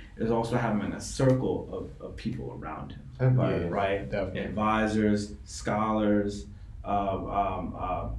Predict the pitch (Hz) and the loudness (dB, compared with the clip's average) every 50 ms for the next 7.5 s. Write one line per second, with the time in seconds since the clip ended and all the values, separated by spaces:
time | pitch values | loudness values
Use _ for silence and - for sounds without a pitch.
0 | - - 120 120 - 127 113 110 95 - - - 117 110 104 98 98 101 98 - | -2 -2 -2 0 2 2 2 2 0 -2 -2 -2 -2 0 0 0 0 -2 -4 -6
1 | - - - - - 165 160 165 165 165 160 160 165 165 147 143 127 - - - | -10 -12 -12 -4 -2 2 10 12 12 12 12 10 8 4 6 6 4 4 4 0
2 | - - - 139 135 131 113 101 98 101 - 117 117 113 113 - - 113 104 92 | -4 0 4 6 6 6 6 4 2 2 2 2 0 0 0 -4 -4 -4 -4 -4
3 | - 104 110 117 120 123 139 143 143 - - - - - - - - - - - | 0 2 2 4 4 2 0 0 -4 -8 -12 -14 -14 -14 -16 -16 -20 -20 -2 4
4 | 147 143 143 139 143 143 143 143 143 143 143 156 156 - - - - - - - | 4 6 8 8 8 6 8 6 6 6 6 4 2 0 -4 -8 -14 -16 -16 -14
5 | - - 139 135 135 139 151 147 143 135 131 131 131 127 127 113 104 104 104 104 | 2 6 6 8 8 8 6 8 10 10 10 10 8 6 6 6 6 6 4 0
6 | - - - - - - - - - - - 139 135 127 131 131 127 127 123 127 | -4 -10 -14 -14 -16 -16 -14 -8 -2 4 8 10 12 12 12 12 12 10 10 10
7 | 123 120 113 107 104 101 101 - - | 8 8 8 8 6 4 2 -2 -6